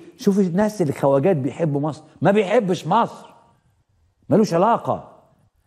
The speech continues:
امبارح حد كان بيقول لي بالليل: "أصل بص مصر"، يا عم ما بيحبوش مصر، هو خايف من انفجارها. مصر دي أنبوبة بوتاجاز بتاعة المطاعم.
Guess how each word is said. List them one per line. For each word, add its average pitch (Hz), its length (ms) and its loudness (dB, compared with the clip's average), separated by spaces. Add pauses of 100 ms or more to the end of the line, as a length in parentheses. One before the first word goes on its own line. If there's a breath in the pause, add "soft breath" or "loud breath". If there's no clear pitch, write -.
(200)
امبارح 175 300 0
حد 185 220 0
كان 160 180 -2
بيقول 180 180 2
لي 180 80 2
بالليل: 165 460 -2 (440 loud breath)
"أصل 131 280 -6
بص 160 320 -4
مصر"، - 400 -6 (220)
يا 127 100 0
عم 202 260 2
ما 202 80 4
بيحبوش 175 480 2
مصر، - 480 -6 (600)
هو 151 220 4
خايف 226 460 2
من 180 140 0
انفجارها. 165 760 0 (460 loud breath)
مصر 214 420 2
دي 240 240 0
أنبوبة 196 580 2
بوتاجاز 165 580 0
بتاعة 151 320 0
المطاعم. 143 840 -2